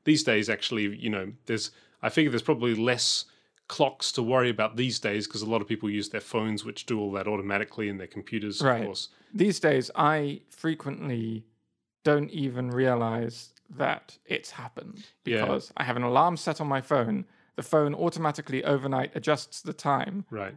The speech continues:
Speaker 2: and turns on the alarm when, when it's appropriate. And I look at the time, it's the same time it always is.
Speaker 1: Right.
Speaker 2: I get up, I go to work. I might think, "Oh, I'm a bit tired this morning," or, "Oh, I rested very well last night. I feel quite fit and ready to go." But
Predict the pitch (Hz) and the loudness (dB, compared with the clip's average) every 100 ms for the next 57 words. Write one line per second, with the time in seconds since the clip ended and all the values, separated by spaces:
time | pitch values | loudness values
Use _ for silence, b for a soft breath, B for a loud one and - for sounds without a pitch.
0 | - 135 117 113 110 - _ - 143 151 | -4 0 0 0 -4 -10 _ -18 -2 0
1 | 147 131 139 127 123 120 127 123 120 120 | 2 2 2 2 2 4 4 4 2 0
2 | 117 113 110 _ _ _ _ _ - 135 | 0 -2 -4 _ _ _ _ _ -2 0
3 | 131 151 - 139 139 - - - - 139 | 0 -2 -2 0 0 0 -6 -6 -4 0
4 | 123 139 - 143 143 131 127 135 - 143 | 2 2 0 -6 -2 -2 -4 -6 -2 0
5 | 143 143 139 143 139 117 113 143 - - | 2 2 4 4 4 2 0 -4 -4 -10
6 | - 104 98 - 135 131 135 - - 165 | -10 -6 -4 0 4 4 2 -2 -8 -2
7 | 156 143 135 131 143 151 147 - - 139 | 0 0 2 0 2 0 0 -2 -4 -6
8 | - 262 185 208 165 156 - 196 180 107 | -4 -4 -2 -2 -2 -4 -4 -2 -2 -2
9 | - - 147 139 139 143 - 233 214 - | -6 -6 -6 -6 -6 -6 -2 0 2 0
10 | 143 165 - - 147 247 220 185 160 214 | 0 -2 -4 -6 -4 -2 0 2 2 0
11 | 190 151 - 196 - 170 - - 151 143 | -2 -2 -2 -4 -6 -6 -4 -2 -2 -2
12 | - - - b b b b b b 147 | -4 -6 -6 b b b b b b -4
13 | 127 139 131 131 131 117 - 147 135 | -2 -2 -2 0 2 2 2 2 2